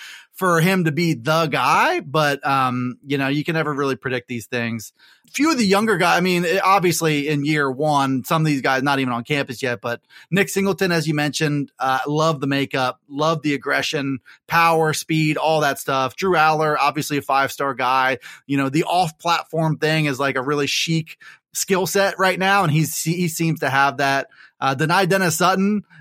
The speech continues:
uh, carries himself like, like, like he's thirty-five. I think they'll, they'll be, <laughs> they'll be leaning on him a bit, and then surprisingly be leaning on Zane Durant a little bit.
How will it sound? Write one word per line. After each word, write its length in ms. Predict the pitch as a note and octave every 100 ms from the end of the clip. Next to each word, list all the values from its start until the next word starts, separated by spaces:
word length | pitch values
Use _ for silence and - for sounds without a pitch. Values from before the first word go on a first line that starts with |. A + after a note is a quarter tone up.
| -
uh, 360 | C#3 C#3 C#3+
carries 340 | C#3+ F3+ F#3 E3
himself 420 | E3 F3 F3 E3
like, 220 | E3 D#3+
like, 280 | D#3+ E3 D#3+
like 160 | E3 D#3+
he's 180 | D#3 -
thirty-five. 720 | E3 D#3 D3+ D3+ C#3 D3+ D#3
I 120 | C#3
think 220 | D3 D#3
they'll, 220 | D#3 C#3+ D3+ C3+
they'll 200 | D3 C#3
be, 460 | D#3+ D#3+ D#3 C#3+ - -
<laughs> 200 | _ _
they'll 180 | D3 G3+
be 120 | A#3+
leaning 320 | G#3+ G#3+ B3+
on 140 | C#4 A3+
him 180 | A3+ G#3
a 60 |
bit, 460 | D3+ F3+ A#3+ D3+ - _ _ _
and 180 | F3 G#3
then 120 | A#3+
surprisingly 720 | - G#3 G#3 B3+ E4+ G#3+ G#3
be 140 | F#3 G3+
leaning 320 | G3+ A3 G#3
on 160 | G3+
Zane 260 | E3 F#3+ G#3
Durant 400 | F#3 F3 C4+ C#4 -
a 140 | D3+
little 180 | C#3+ B2+
bit. 240 | A#2 G#2